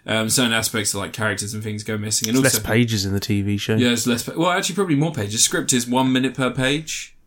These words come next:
Speaker 2: You don't turn any of them.
Speaker 1: <laughs> No, like, every, every
Speaker 2: Soundtrack's different in the T V show
Speaker 1: That's
Speaker 2: as well.
Speaker 1: true. That is true. Um, it's not, it's not the greatest hits of Britney Spears.
Speaker 2: Mm.
Speaker 1: Um,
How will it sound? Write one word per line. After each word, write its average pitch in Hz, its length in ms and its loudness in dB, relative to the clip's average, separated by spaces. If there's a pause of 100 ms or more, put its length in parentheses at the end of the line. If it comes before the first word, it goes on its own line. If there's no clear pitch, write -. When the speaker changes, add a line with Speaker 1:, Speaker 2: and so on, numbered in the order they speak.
Speaker 2:
You 135 120 -4
don't 131 200 0
turn 131 240 2
any 120 200 -2
of 127 80 -2
them. 123 160 -2 (580)
Speaker 1:
<laughs> 185 1000 0
No, 143 180 6
like, 120 280 0
every, 131 460 2
every 127 100 2
Speaker 2:
Soundtrack's 139 440 2
different 104 280 -4
in 101 60 -2
the 98 40 -4
T 101 200 -2
V 101 120 0
show 104 180 0
Speaker 1:
That's 104 100 2
Speaker 2:
as 107 40 -2
well. 110 160 2
Speaker 1:
true. 98 80 -6 (120)
That 110 180 -2
is 110 100 -2
true. 107 240 -8 (220)
Um, 113 460 -6
it's - 200 -4
not, 110 300 -4
it's 120 240 -2
not - 320 -8
the 110 120 -4
greatest 107 440 -8
hits - 180 -4
of 110 260 -12
Britney 110 240 -4
Spears. 135 360 -10 (260)
Speaker 2:
Mm. 127 180 -2
Speaker 1:
Um, 160 320 2